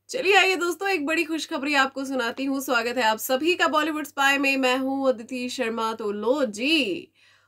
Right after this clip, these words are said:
खुद बाहुबली के प्रोड्यूसर ने ये खुलासा किया है दोस्तों। अब क्या कहना है उनका बाहुबली थ्री के बारे में आपको बताती हूँ। आप सभी जानते हैं कि बाहुबली आई और उसके बाद बाहुबली जब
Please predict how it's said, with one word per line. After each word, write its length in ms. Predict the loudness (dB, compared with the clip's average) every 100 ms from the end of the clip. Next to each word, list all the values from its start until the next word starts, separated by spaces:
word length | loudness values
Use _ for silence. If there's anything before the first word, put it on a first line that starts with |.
| _ 0
खुद 260 | 4 4
बाहुबली 680 | 4 6 6 4 0 0 0
के 200 | -2 -4
प्रोड्यूसर 680 | -4 -8 -6 -4 -4 -4 -4
ने 160 | 0 0
ये 240 | 4 2
खुलासा 520 | 2 0 0 -2 -6
किया 300 | -8 -4 -4
है 180 | -4 -6
दोस्तों। 520 | -6 -10 -10 -6 -6 -6 _ _
अब 220 | -8 -6 -2
क्या 200 | 2 2
कहना 380 | 2 2 2 2
है 140 | 0
उनका 400 | 2 2 4 2
बाहुबली 680 | 4 4 2 2 -2 -2 -4 -6
थ्री 400 | _ -4 -2 -2
के 180 | -4
बारे 300 | -4 -2 -2
में 120 | -4 -2
आपको 280 | -4 -6
बताती 440 | -8 -4 -2 0 0
हूँ। 200 | 0 -2 _ _ -20 -20 _ 0
आप 160 | 0
सभी 280 | 2 2 4
जानते 320 | 4 2 2 -2
हैं 240 | 0 -2
कि 100 | -2
बाहुबली 640 | 2 4 4 2 -2 2
आई 240 | 2 2 2
और 160 | 0
उसके 320 | -2 -6 -6 -6
बाद 320 | 2 4 4
बाहुबली 420 | 2 2 0 -2
जब 180 | -4